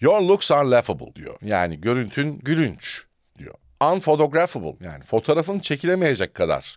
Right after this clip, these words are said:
kötü görüntün diyor. E, ağzını açtığında da "When you open your mouth to speak." diyor. E, çok da akıllı değilsin diyor. Görüntün böyle Yunan heykellerine benzemiyor.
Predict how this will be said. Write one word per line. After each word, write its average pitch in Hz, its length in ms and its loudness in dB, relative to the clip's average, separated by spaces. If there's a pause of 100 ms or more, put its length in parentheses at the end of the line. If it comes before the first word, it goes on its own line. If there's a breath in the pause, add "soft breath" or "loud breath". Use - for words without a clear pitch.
kötü - 320 -14 (480)
görüntün 62 520 -12
diyor. 85 220 -12 (260 soft breath)
E, 117 40 0
ağzını 156 400 2
açtığında 160 480 0
da 147 240 6
"When 120 200 0
you 120 200 4
open 127 180 0
your 113 180 0
mouth 107 300 2
to 95 100 -8
speak." - 460 -4
diyor. 76 380 -4
E, 120 100 -6
çok - 220 -4
da 143 60 2
akıllı 131 420 -2
değilsin 120 480 -8
diyor. 67 280 -12
Görüntün 156 600 0
böyle 143 180 2
Yunan 139 300 0
heykellerine 135 640 0
benzemiyor. 123 800 -2